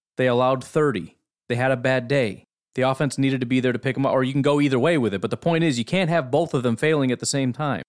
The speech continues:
The offense just needed to get over thirty and win the game, and they couldn't do it.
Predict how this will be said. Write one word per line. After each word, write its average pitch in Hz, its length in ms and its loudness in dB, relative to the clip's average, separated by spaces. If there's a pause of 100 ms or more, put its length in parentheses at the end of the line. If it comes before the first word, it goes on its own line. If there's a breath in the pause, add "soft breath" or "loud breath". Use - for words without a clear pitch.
(140)
The 123 80 2
offense 151 380 0
just 160 280 0
needed 160 200 0
to 147 60 0
get 147 140 2
over 143 180 0
thirty 147 300 0
and 123 100 2
win 139 120 2
the 131 80 2
game, 143 220 0
and 127 80 2
they 117 40 2
couldn't 139 300 -4
do 139 180 2
it. - 200 -8